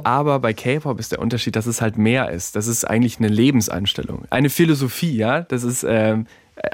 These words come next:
eine Online-Bewegung. Das alles bündelt K-Pop in sich,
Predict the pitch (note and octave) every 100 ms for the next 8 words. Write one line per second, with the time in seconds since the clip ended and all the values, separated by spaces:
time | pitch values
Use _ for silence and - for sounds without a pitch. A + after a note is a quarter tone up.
0 | - C3 C#3 D3+ F#3+ A2+ G2+ G2 G2+ G2
1 | E2+ G2 D3+ - C#3+ F3 - - D#3 D#3+
2 | C3+ - A#2+ B2+ - F#2 - G2+ F#2+ A2
3 | C#3+